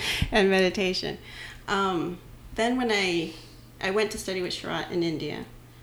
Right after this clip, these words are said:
a couple years later, and, um, there I learned a little bit. I was more interested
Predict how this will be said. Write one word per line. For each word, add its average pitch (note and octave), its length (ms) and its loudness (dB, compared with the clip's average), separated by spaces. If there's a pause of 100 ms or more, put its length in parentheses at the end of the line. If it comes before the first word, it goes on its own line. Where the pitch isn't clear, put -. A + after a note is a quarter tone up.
(120)
a F#3+ 60 -14
couple - 280 -10
years D#3+ 280 -6
later, - 320 -4 (400)
and, F3 480 0
um, E3+ 520 -2 (600)
there A3 320 4
I F#3 160 2
learned F#3+ 480 0
a F3 60 -2
little F#3+ 280 2
bit. G3+ 160 -2
I - 80 4
was G3+ 220 0
more G#3 260 4
interested G3 680 -2